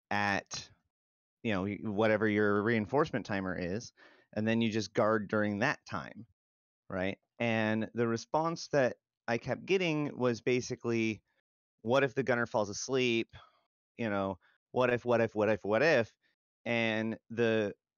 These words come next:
the fear that I, I'm hearing is, I don't like the idea of just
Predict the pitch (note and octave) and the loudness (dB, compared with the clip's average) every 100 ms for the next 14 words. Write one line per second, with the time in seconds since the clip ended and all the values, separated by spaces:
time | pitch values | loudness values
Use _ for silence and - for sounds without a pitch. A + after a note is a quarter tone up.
0 | _ - A2 A2+ - - G3 G3+ E3+ C#3+ | _ -10 -2 -2 -4 -4 2 4 4 4
1 | C3+ B2+ - - A#2 A#2 G#2+ D#3 D#3+ D3+ | 2 -2 -8 -2 0 0 -2 -2 0 0
2 | B2+ G#2+ G#2+ G#2+ G2+ - _ _ _ _ | -2 -2 -2 -2 -6 -10 _ _ _ _
3 | _ _ _ _ _ - A#2+ D3 E3+ D#3 | _ _ _ _ _ -4 0 2 2 2
4 | D3+ C3+ B2+ C3 B2 C3 A#2 A#2 F#2+ C3+ | 2 2 0 0 0 0 2 0 0 2
5 | B2 G#2+ G2 F#2+ - - - - A2+ G2 | 4 4 4 0 -4 -20 -8 -2 -2 -2
6 | G#2+ A2+ | -2 -2